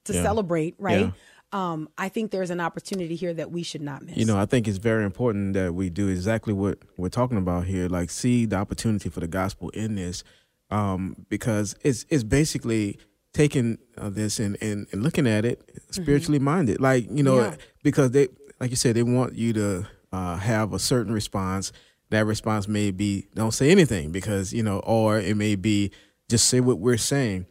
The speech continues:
Speaker 2: But
Speaker 1: Mm-hmm.
Speaker 2: man, we don't do that. We take it to the word of God, and, and, and this, this is a great opportunity where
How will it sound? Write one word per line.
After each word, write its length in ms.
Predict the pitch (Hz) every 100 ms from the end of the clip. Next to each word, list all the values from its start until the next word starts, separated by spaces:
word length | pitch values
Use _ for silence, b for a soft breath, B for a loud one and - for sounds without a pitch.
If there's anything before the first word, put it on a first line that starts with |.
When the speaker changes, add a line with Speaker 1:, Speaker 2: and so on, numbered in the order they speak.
| _ _
Speaker 2:
But 340 | - 202 113 107
Speaker 1:
Mm-hmm. 200 | 139 131
Speaker 2:
man, 420 | 135 113 104 -
we 140 | 117 131
don't 200 | 135 110
do 160 | 113
that. 220 | 131 98
We 200 | 104 110
take 240 | 104 120 120
it 60 | 110
to 100 | 113
the 80 | 101
word 200 | 104 104
of 120 | 92
God, 320 | 101 104 104
and, 200 | 98 -
and, 220 | 104 98 b b b
and 140 | 110 110
this, 180 | 120 -
this 260 | - 143
is 140 | 135 101
a 80 |
great 300 | 87 120 185
opportunity 880 | 113 101 101 - 107 95 - 104 107 -
where 360 | 107 110 101